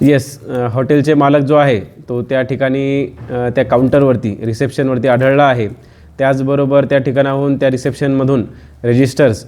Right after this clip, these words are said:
ज्यामध्ये वेगवेगळ्या लोकांची नावं व महिलांची नावे आहेत व त्याचबरोबर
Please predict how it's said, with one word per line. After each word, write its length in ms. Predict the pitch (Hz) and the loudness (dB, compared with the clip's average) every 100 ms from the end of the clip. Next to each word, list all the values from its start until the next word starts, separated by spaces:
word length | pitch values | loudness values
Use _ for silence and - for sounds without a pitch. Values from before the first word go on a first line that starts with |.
| 120 | -4
ज्यामध्ये 360 | 120 123 123 127 | -2 0 0 0
वेगवेगळ्या 360 | 127 131 135 | 0 0 2
लोकांची 400 | 131 127 131 127 | 0 0 0 0
नावं 240 | 131 127 135 | 2 2 2
व 160 | 131 | 2
महिलांची 460 | 131 131 131 127 131 | 2 0 0 0 0
नावे 240 | 127 123 | 0 2
आहेत 240 | 127 127 110 - - - _ - | 2 2 -2 -6 -20 -20 _ -10
व 60 | |
त्याचबरोबर 840 | 117 135 135 131 139 135 139 139 | -4 0 2 2 0 2 4 4